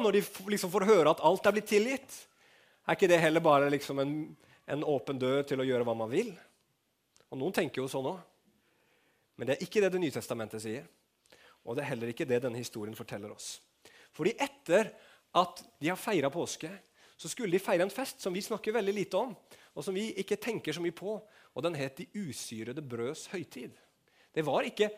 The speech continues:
påsken, men den kom etter påsken. På Jesus sin tid så hadde de to festene blitt sammenblandet, så man brukte de om hverandre. Men her så sier Gud først påske, og så syv dager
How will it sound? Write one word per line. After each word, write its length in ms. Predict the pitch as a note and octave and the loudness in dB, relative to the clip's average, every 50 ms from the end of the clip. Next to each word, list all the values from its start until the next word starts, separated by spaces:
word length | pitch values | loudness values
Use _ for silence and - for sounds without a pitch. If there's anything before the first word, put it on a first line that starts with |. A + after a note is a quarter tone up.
| - - | -14 -16
påsken, 540 | - - B3+ G#3+ C4 - - - - G3 A3 | -8 -4 -2 -2 -2 -4 -8 -10 -10 -8 -4
men 100 | G3 F#3+ | -4 -4
den 80 | G3 G3 | -6 -6
kom 220 | - - F3+ F3 - - | -8 -12 -12 -12 -12 -16
etter 260 | - _ _ - G#3 | -16 _ _ -10 -8
påsken. 400 | - G#3 B2+ - - - - - _ _ _ _ _ _ _ _ _ _ _ _ - | -6 -6 -8 -8 -10 -14 -16 -18 _ _ _ _ _ _ _ _ _ _ _ _ -2
På 80 | E3+ | 2
Jesus 340 | E3 D#3+ D3+ C#3+ - E3+ C#3+ | 4 4 4 4 0 -4 -6
sin 140 | E3+ E3+ E3 | -6 -4 -4
tid 180 | G#3+ A#3+ A3+ - | -4 -6 -6 -4
så 100 | - F3+ | -2 0
hadde 160 | E3+ E3 E3 | 0 0 2
de 140 | D3 D3 D#3 - | 0 0 0 -2
to 80 | D3+ C#3+ | -4 -6
festene 320 | D#3+ D3+ - - - C3 B2+ | -6 -6 -8 -8 -8 -8 -6
blitt 180 | A#2+ A#2+ - | -6 -6 -4
sammenblandet, 560 | - D3+ A#2 G#2+ G2 F#2 G2+ F#2+ G2+ B2+ E3 D#3 | -4 -4 -4 -4 -8 -8 -8 -6 -4 -4 -4 -4
så 80 | D3 | -4
man 140 | C3+ C3+ C3+ | -6 -6 -6
brukte 320 | D3 D3+ - - - A2 A#2+ | -6 -8 -10 -10 -10 -8 -6
de 80 | - | -6
om 160 | A2+ G#2+ G#2 G#2+ | -6 -8 -8 -8
hverandre. 400 | A2 A2+ A2 G#2 G2 - - - - _ - - - - _ _ - | -8 -8 -10 -10 -12 -14 -14 -16 -18 _ -20 -20 -20 -20 _ _ -10
Men 80 | C3+ C#3 - | -10 -8 -4
her 320 | G3 G3 B3 C#4+ D4 C#4+ - - - - - - | -2 -2 0 -2 -4 -6 -8 -16 -20 -20 -18 -16
så 80 | F3 | -12
sier 240 | - - G3+ F3+ D#3 | -10 -8 -8 -6 -4
Gud 240 | D3 F3+ G#3 G3+ - | -4 -6 -6 -6 -10
først 220 | G#3+ A3 - - - | -12 -12 -12 -12 -10
påske, 400 | G#3 D#3+ - - - G3 G3+ A#3+ - - - - _ - | -8 -8 -8 -8 -10 -10 -10 -10 -10 -16 -20 -20 _ -16
og 100 | C#3+ C#3+ | -14 -12
så 240 | - - - C3+ D3 D#3+ D#3+ - - _ | -10 -6 -2 -2 -2 -2 -4 -6 -14 _
syv 360 | - - - - D#3+ F#3 F#3+ F3+ | -14 -12 -10 -8 -8 -6 -2 -2
dager 420 | F#3 D#3+ B2+ A2 G2+ A2 C3+ D#3 | 0 0 0 -2 -2 -2 -4 -4